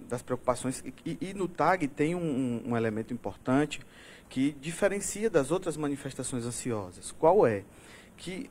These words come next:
na maioria das vezes, as preocupações que se apresentam, elas são cotidianas, são coisas do dia a dia. Preocupação com a questão, é,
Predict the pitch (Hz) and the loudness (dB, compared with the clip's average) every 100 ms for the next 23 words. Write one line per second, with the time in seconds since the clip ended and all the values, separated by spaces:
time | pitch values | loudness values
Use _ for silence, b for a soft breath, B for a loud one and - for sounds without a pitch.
0 | - 165 247 254 190 160 151 131 110 113 | -4 2 2 4 2 2 2 -2 -4 0
1 | 143 160 151 - 160 151 - 123 - 127 | 0 2 -2 0 0 -2 0 0 0 -2
2 | 139 165 160 - 120 117 104 B B - | 0 -2 -6 -4 -2 -2 -4 B B -16
3 | - - 117 - 107 98 120 147 - 113 | -6 -2 -2 -2 -6 -2 -2 -2 -4 -12
4 | B B B - 131 156 175 - 151 160 | B B B 0 4 4 2 0 0 -2
5 | 196 190 - - - - 185 190 196 214 | -4 -10 -14 -20 -20 -6 -4 -4 -2 -2
6 | 185 180 170 165 160 160 156 156 160 156 | 0 -4 -6 -4 -2 -2 -2 -6 -6 -2
7 | 180 170 147 135 135 B - 143 139 - | -2 -2 -2 -2 -4 B -4 -2 -2 0
8 | 143 - 139 127 131 123 131 - 120 110 | -2 0 -2 0 -4 -4 -6 -2 -2 -2
9 | B B B - 117 113 104 | B B B 0 2 2 0